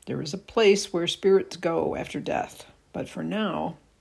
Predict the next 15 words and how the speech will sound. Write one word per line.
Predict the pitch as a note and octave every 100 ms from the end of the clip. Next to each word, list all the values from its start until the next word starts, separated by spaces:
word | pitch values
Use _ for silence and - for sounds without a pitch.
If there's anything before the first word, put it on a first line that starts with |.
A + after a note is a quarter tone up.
| _
until | C4+ - -
we | F3
know | F3+ G3
more, | F#3+ F3 D#3+ F3 - _ - - - - -
I | F#3+
would | F3+ F#3+
urge | G3+ F#3
you | E3 G3
to | F3+
put | C#3 F#3+ -
that | - -
out | D#2+
of | -
your | F3
mind. | D#3+ - - G#3+